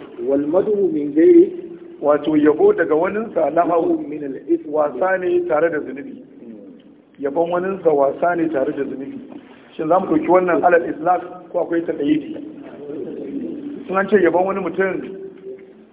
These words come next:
Speaker 2: wasa ne. Yabon manzon Allah shi kaɗai ne kawai daidai. Sauran annabawa ba za a yabe su ba. Sannan mutanen kirki ba. Za a yabe su.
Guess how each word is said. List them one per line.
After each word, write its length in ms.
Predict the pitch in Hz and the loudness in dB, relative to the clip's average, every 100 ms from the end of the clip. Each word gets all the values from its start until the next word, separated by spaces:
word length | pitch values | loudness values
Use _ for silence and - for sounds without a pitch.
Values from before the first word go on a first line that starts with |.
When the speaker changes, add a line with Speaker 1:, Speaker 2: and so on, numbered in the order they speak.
| - - - | -20 -10 -6
Speaker 2:
wasa 440 | - 143 143 170 165 | 2 2 4 0 0
ne. 100 | 143 - - - - - _ _ - _ _ _ - - | -4 -12 -14 -14 -20 -20 _ _ -20 _ _ _ -20 -12
Yabon 260 | 147 151 190 | -4 -2 -2
manzon 240 | 180 151 170 | -4 -4 -4
Allah 200 | 180 160 | -2 -2
shi 140 | 143 156 | -4 -6
kaɗai 240 | 180 180 | -4 -2
ne 100 | 160 | -2
kawai 320 | 165 165 143 - - - | 0 0 0 -6 -12 -8
daidai. 360 | 139 147 147 139 - - - - - | -6 -2 -2 -4 -8 -12 -16 -18 0
Sauran 240 | 175 180 | 2 4
annabawa 360 | 185 180 175 175 | 0 0 4 4
ba 60 | 156 | 4
za 80 | 175 | 2
a 20 | 156 | 0
yabe 220 | 143 175 | 0 -2
su 60 | 156 | 0
ba. 160 | 165 - - - - - - - - - _ | -2 -4 -16 -20 -20 -20 -20 -20 -20 -20 _
Sannan 300 | - 151 180 175 | -6 -4 -4 -4
mutanen 400 | 196 - 170 170 | 0 2 0 -4
kirki 300 | 190 - 160 | -8 -8 -8
ba. 140 | 131 117 - - - - - - - - - - - | -8 -10 -14 -20 -20 -20 -18 -18 -18 -18 -20 -20 -6
Za 60 | - | -4
a 80 | 679 | -2
yabe 240 | 339 311 | -2 0
su. 160 | - - | -2 -4